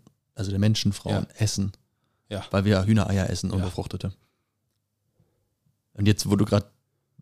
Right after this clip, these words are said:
Speaker 1: Babys im Gesicht sagst,
Speaker 2: Ja.
Speaker 1: kam ich da irgendwie drauf. Ich weiß, also es hat mich nicht überzeugt, ehrlich gesagt, in der Diskussion, weil ich
Speaker 2: Du bist aber auch Fleischesser.
Speaker 1: Ja.
Speaker 2: Und Milchtrinker und Eieresser.
Speaker 1: Ja.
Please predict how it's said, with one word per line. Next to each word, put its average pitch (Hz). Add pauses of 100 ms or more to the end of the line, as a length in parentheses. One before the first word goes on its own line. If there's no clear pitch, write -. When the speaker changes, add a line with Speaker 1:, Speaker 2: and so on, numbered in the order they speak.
(140)
Speaker 1:
Babys 113
im 104
Gesicht 107
sagst, 104
Speaker 2:
Ja. 107
Speaker 1:
kam 104
ich 101
da 87
irgendwie 98
drauf. 101 (720)
Ich 110
weiß, 107
also 107
es - (640)
hat -
mich 113
nicht 107
überzeugt, 107
ehrlich 127
gesagt, 127 (580)
in 120
der 110
Diskussion, 120 (500)
weil 104
ich -
Speaker 2:
Du 113
bist 120
aber 127
auch 107
Fleischesser. - (460)
Speaker 1:
Ja. 107
Speaker 2:
Und 117
Milchtrinker 104
und 110
Eieresser. 101 (380)
Speaker 1:
Ja. 107